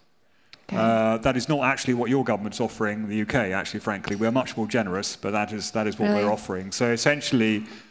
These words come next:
Speaker 2: uh, you know, before, I mean, Finland joined the European Union, uh, in nineteen ninety-five.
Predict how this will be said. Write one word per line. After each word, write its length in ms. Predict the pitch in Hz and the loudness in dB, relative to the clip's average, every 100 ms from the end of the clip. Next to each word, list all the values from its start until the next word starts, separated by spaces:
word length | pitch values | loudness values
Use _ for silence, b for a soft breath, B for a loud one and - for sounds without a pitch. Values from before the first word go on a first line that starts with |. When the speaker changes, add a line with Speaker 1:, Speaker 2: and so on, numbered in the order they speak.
| B _ | B _
Speaker 2:
uh, 440 | 117 113 110 107 107 | 2 4 4 4 2
you 60 | |
know, 100 | 120 | 0
before, 560 | 113 120 - 151 139 110 | 0 0 0 2 2 2
I 40 | |
mean, 280 | 120 123 117 | 2 0 -2
Finland 440 | - 156 139 127 113 | 2 2 4 2 2
joined 300 | 139 139 127 | 2 4 4
the 40 | |
European 400 | 117 117 120 117 | 4 4 2 0
Union, 480 | 120 117 113 110 110 | 2 2 2 0 -2
uh, 220 | 90 107 101 | 0 0 0
in 140 | 113 | 0
nineteen 300 | 117 113 110 | 0 0 -2
ninety-five. 800 | 107 98 104 131 117 95 98 - | -4 -4 -4 -2 -2 -4 -6 -10